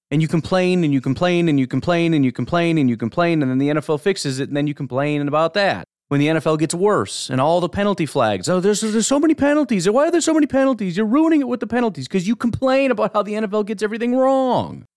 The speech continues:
And now you complain about there's too many, too much ref interference." Anyways, so there was a complaint about how that's not a fair system. And so they said, All right,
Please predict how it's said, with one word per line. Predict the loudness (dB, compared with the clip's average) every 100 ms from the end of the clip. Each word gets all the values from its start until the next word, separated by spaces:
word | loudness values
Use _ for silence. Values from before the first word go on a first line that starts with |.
| _
And | -2
now | -2
you | -2
complain | -4 -2 -2 -2
about | -2 -2
there's | -2 -6
too | -4 -4 -2
many, | -2 -4 -8 -4
too | 0
much | 0 -2 -4
ref | -2 -2 -2
interference." | -4 -4 -4 -4 -2 -2 -2 -6 -14 -18 _ _
Anyways, | -2 2 2 2 2 -2 -6 -12 -20 _ _ _
so | -2
there | 0
was | 0
a | 0
complaint | -2 -2 -2 0
about | 0 0
how | 0 0
that's | 0 -2
not | -2 -2
a |
fair | -2 -2 -2
system. | -4 -6 -8 -12 -18 _ _ _ _ _ _
And | -4
so | 0
they | 0
said, | 0
All | 2
right, | 2 2 -2